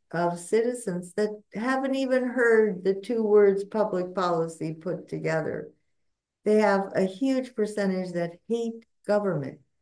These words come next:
which means they have no interest in public policy, 'cause public policy is a discipline because people take seriously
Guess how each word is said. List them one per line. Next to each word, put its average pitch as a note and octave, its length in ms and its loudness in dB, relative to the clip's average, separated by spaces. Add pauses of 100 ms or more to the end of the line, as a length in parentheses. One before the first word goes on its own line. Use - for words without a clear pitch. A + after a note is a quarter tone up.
(140)
which G3 300 -2
means A3 320 0
they A3+ 160 -2
have A3+ 220 -2
no A3+ 420 -2
interest A3 540 -6
in E3 140 -6
public D#3 460 -8
policy, - 600 -10 (500)
'cause G3 220 -2
public C4+ 500 -4
policy A3 840 -6
is E3+ 160 -6
a F3 140 -6
discipline A3 840 -8 (420)
because F#3 340 -2
people B3+ 420 -4
take A#3 380 -6
seriously G#3+ 960 -6